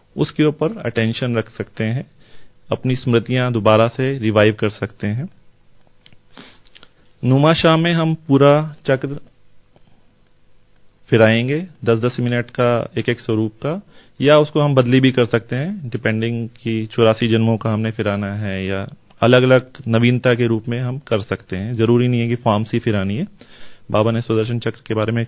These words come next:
कई तरह से बताया हुआ है, साकार मुरलियों में भी आता है, तो उस तरह से भी हम फिरा सकते हैं।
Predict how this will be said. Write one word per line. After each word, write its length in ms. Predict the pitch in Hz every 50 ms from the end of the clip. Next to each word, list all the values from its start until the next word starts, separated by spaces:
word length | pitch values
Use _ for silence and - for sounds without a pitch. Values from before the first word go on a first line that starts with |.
| -
कई 140 | - 127 131
तरह 180 | 127 131 117 117
से 100 | 113 113
बताया 280 | 98 101 - 98 95
हुआ 180 | 98 98 104 110
है, 60 | 117
साकार 380 | - - 110 104 95 120 117 117
मुरलियों 320 | 117 117 117 120 131 131
में 140 | 131 123 113
भी 100 | 110 104
आता 240 | 101 90 - - 98
है, 180 | 104 120 160 - - - - - - - - - _
तो 100 | - 151
उस 100 | 156 -
तरह 160 | - 160 151
से 140 | 147 147 139
भी 100 | 127 127
हम 180 | 123 123 131 143
फिरा 340 | 143 - - 120 104 104 98
सकते 340 | - - - - - -
हैं। 160 | - - 139